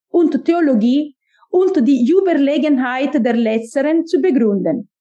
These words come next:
Ein Jahr später zog er in seinem Kommentar zur Physik dieselbe Theorie heran, um die hierarchische Beziehung zwischen den drei wichtigsten philosophischen Disziplinen, nämlich Physik, Mathematik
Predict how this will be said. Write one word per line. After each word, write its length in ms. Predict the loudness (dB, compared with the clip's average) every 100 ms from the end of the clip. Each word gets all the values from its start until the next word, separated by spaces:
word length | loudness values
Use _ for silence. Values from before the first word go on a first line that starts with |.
| _ _ _
Ein 220 | -2 0
Jahr 220 | 0 -2
später 680 | -6 -6 -2 -2 -2 -4 -6 -10 _ _ _ _ _
zog 340 | -4 -2 -2
er 240 | -2 -2 0
in 140 | 0
seinem 280 | 0 -2 -2
Kommentar 580 | 0 0 0 -2 -6 -4
zur 160 | -8
Physik 560 | -4 -4 -2 -2 0 -2
dieselbe 680 | 0 -2 -2 -2 -2 0 0
Theorie 480 | 0 0 -2 -4 -4
heran, 460 | -4 -4 -2 -2 -2 -6 _ _ -20 _
um 220 | 0 2
die 140 | 2 2
hierarchische 720 | 2 0 -2 -6 -2 -2 0
Beziehung 720 | 0 -2 -2 -2 2 2 0
zwischen 540 | -4 -4 -2 0 0 2
den 200 | 2 2
drei 360 | 0 -2 0
wichtigsten 640 | 0 -2 _ -4 -2 -2 0
philosophischen 760 | 0 0 0 -2 0 -2 -2
Disziplinen, 880 | -2 -2 -2 -2 0 0 0 -2 -2 -2
nämlich 520 | 2 2 2 0 -2
Physik, 540 | -2 -2 -2 -2 -6 _ _ _
Mathematik 800 | -4 0 0 0 -2 -2 -2 -8